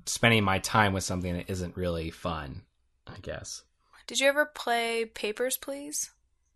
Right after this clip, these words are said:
Speaker 1: I did, yeah.
Speaker 2: Did you find that fun?
Speaker 1: I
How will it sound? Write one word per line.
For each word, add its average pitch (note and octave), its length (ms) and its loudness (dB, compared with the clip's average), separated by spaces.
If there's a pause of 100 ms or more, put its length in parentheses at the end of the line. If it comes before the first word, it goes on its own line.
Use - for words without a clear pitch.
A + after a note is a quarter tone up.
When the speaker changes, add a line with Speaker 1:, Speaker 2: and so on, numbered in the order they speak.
(160)
Speaker 1:
I A2+ 80 4
did, F#2+ 440 2
yeah. E2 240 -6 (600)
Speaker 2:
Did G#3+ 140 -2
you A3+ 80 0
find A3+ 200 6
that A3 140 2
fun? A#3 400 -2 (200)
Speaker 1:
I C3 840 10